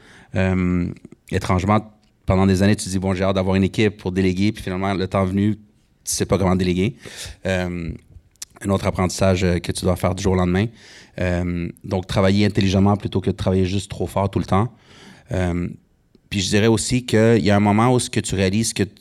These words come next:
si tu, en tout cas dans mon cas puis dans, dans le cas de certains de mes artistes,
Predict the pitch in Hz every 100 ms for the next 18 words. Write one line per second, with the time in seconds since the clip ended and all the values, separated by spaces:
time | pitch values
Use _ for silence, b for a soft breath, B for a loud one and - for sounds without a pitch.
0 | _ - - 139 - _ _ - 110 101
1 | _ _ b b b b - - 107 101
2 | 110 107 127 120 104 98 95 - - -
3 | 98 92 113 104 - 101 120 113 104 95
4 | 92 - 117 - -